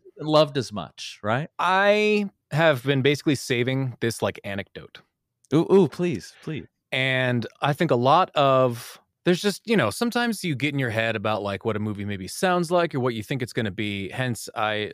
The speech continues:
Speaker 2: a long time ago, adopted a, like, "Fuck it, I'll just go in blind" kind of, you know, I,
Speaker 1: Yeah.
Speaker 2: it's like, if I'm that interested in it, I might keep tabs on it of just, like, is the production still going, blah, blah, blah. But otherwise, you know, I, I don't like spoilers ahead of time or anything.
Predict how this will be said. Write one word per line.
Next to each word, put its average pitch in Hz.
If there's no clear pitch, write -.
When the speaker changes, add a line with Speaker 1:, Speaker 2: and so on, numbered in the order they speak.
Speaker 2:
a 107
long 151
time 165
ago, 98
adopted 117
a, 104
like, 95
"Fuck 123
it, 113
I'll 104
just 98
go 95
in 92
blind" 87
kind 90
of, 90
you 113
know, 90
I, 104
Speaker 1:
Yeah. 113
Speaker 2:
it's 131
like, 165
if 180
I'm 135
that 170
interested 156
in 156
it, 151
I 139
might 135
keep 131
tabs 127
on 143
it 139
of 107
just, 113
like, 113
is 120
the 107
production 113
still 98
going, 165
blah, 147
blah, 110
blah. 123
But 110
otherwise, 143
you 131
know, 101
I, 127
I 131
don't 139
like 117
spoilers 107
ahead 95
of 90
time 90
or 80
anything. 92